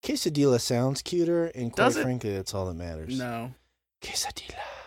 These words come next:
Speaker 3: A quesadilla is, I'm pretty sure it's the name of a bug snack.
Speaker 2: Uh-huh.
Speaker 3: It's an armadillo quesadilla. <laughs>
Speaker 1: That sounds delicious. Minus the armadillo.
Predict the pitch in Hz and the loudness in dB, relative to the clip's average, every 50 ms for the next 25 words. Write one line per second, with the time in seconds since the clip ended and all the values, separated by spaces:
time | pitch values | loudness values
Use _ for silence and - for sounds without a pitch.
0 | - - - 180 - - 214 262 247 - 247 180 139 165 170 180 180 175 165 156 | -4 0 0 2 4 6 4 4 4 4 2 2 6 6 8 8 8 8 8 8
1 | 139 131 120 147 147 139 131 127 _ _ - 151 143 127 - 180 175 - 175 156 | 6 6 4 2 2 2 0 -4 _ _ 2 2 2 4 4 4 4 4 4 2
2 | 139 151 143 143 143 139 135 131 123 120 120 127 123 127 123 - - 127 117 110 | 4 4 4 6 6 6 4 2 0 0 2 2 2 2 2 0 -2 -2 0 0
3 | 120 123 - - _ _ _ _ _ _ _ _ _ - 120 117 - 120 120 - | -2 -4 -6 -10 _ _ _ _ _ _ _ _ _ -8 -8 -6 -4 -4 0 4
4 | - 165 160 - - 165 170 170 175 165 143 131 160 151 151 151 147 143 - - | 6 6 6 6 8 8 8 10 8 8 6 8 8 8 10 8 8 6 6 4
5 | 156 139 127 - 139 127 127 135 131 143 156 - - - - - - - - - | 4 4 4 2 0 2 2 2 4 4 4 2 2 -4 -8 -12 -14 -14 -16 -16
6 | - 220 - - - _ _ _ _ _ _ _ _ _ _ _ _ _ _ _ | -16 -18 -20 -20 -20 _ _ _ _ _ _ _ _ _ _ _ _ _ _ _
7 | _ - 147 151 - - 180 151 131 139 123 - 120 110 113 117 - - 95 - | _ 2 2 2 4 4 4 4 4 2 2 0 0 0 0 0 -2 -4 -8 -8
8 | - - _ - - - _ _ _ _ _ _ _ _ _ _ _ _ _ _ | -10 -14 _ -20 -20 -20 _ _ _ _ _ _ _ _ _ _ _ _ _ _
9 | _ _ - - _ _ _ - 127 127 113 113 110 - - 113 101 98 98 95 | _ _ -20 -20 _ _ _ 0 2 4 4 4 2 0 0 0 0 -2 -2 -2
10 | 87 104 98 90 90 90 | -2 0 0 0 -2 -4